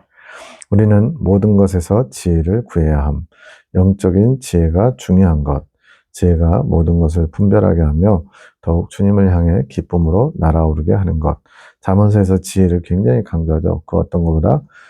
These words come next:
지혜를 갖기를 원하라." 그랬는데, 이 지혜가 주님의 마음과 뜻을 아는 게 지혜라고 했고요. 주님의 마음과 뜻을 아니까 주님께로 더 가까이 기쁨으로 빨리 날아오를 수 있겠죠.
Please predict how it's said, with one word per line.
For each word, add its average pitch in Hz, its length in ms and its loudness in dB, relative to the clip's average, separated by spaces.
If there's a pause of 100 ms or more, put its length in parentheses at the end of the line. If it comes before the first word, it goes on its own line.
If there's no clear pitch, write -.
(180)
지혜를 90 580 0
갖기를 87 460 -4
원하라." 80 540 0
그랬는데, 76 520 -2 (400)
이 101 160 -8
지혜가 90 440 0
주님의 90 320 0
마음과 82 400 0
뜻을 - 320 -2
아는 82 280 0
게 95 180 0
지혜라고 80 500 -4
했고요. 90 420 -2 (560)
주님의 95 280 2
마음과 87 280 2
뜻을 82 280 -4
아니까 80 500 -2 (440)
주님께로 82 480 -2
더 - 140 -8
가까이 87 540 0 (200)
기쁨으로 80 680 -2
빨리 107 360 0
날아오를 76 460 -2
수 - 160 -6
있겠죠. - 460 -8